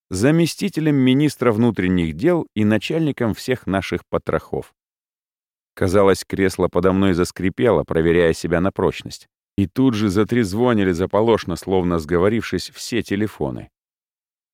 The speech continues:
В нашу планету М В Д, малограмотных внуков Дзержинского,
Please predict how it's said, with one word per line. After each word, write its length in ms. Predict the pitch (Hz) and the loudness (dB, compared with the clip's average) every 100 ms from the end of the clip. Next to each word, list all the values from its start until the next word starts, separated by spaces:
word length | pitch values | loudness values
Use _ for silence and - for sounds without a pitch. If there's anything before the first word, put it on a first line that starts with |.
| _ - | _ -12
В 140 | 78 | -4
нашу 300 | 104 127 120 | -2 -2 -2
планету 560 | 107 113 127 127 117 - | 0 2 2 2 0 0
М 260 | 110 110 92 | 0 0 2
В 160 | 85 87 | 2 2
Д, 320 | 98 175 104 _ - | 0 0 -2 _ -4
малограмотных 1000 | 90 95 101 90 113 104 92 90 90 - | 0 0 0 0 0 0 0 -2 -4 -4
внуков 560 | 87 107 101 92 71 | -4 -2 0 -2 -4
Дзержинского, 840 | 73 80 113 104 101 73 - 67 | -6 -6 -6 -4 -6 -6 -10 -12